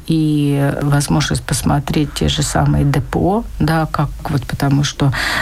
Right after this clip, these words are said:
при каких-то нарушениях метаболизма, синтеза, э, ну, например, уходит и из депо железо.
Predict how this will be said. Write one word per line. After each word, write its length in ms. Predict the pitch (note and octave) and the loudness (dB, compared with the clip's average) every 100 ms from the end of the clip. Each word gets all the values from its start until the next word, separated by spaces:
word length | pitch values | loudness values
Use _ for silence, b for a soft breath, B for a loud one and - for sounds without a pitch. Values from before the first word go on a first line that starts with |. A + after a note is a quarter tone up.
| B - | B -2
при 100 | - | 0
каких-то 480 | A#2 C#3+ C#3 - C#3 | 0 0 -2 0 2
нарушениях 880 | C#3 C#3+ - E3 F3+ E3+ D3 C3+ C#3 | 2 0 0 0 2 2 2 0 0
метаболизма, 840 | C#3 C#3 C3+ C3 D#3+ D#3+ D3+ C#3+ | -2 0 0 2 2 0 0 -2
синтеза, 760 | - F3 F3 E3 C3+ - C3 B2+ B B B B | 0 0 0 0 -2 0 0 0 B B B B
э, 60 | |
ну, 360 | - D3+ D#3+ E3+ | 2 2 2 2
например, 720 | D3+ - C#3+ C#3 D3+ D#3 D#3+ C#3 C#3+ | 2 0 0 2 2 0 -2 -4 -4
уходит 540 | B2 - D#3 D3 - | -2 0 0 0 0
и 160 | D3 C#3+ | -2 0
из 140 | C#3+ B2 | 0 2
депо 640 | A#2+ B2 - D3 D3 E3+ | 0 -2 0 0 0 0
железо. 600 | C3+ B2+ - - - - | 0 0 0 0 -2 -6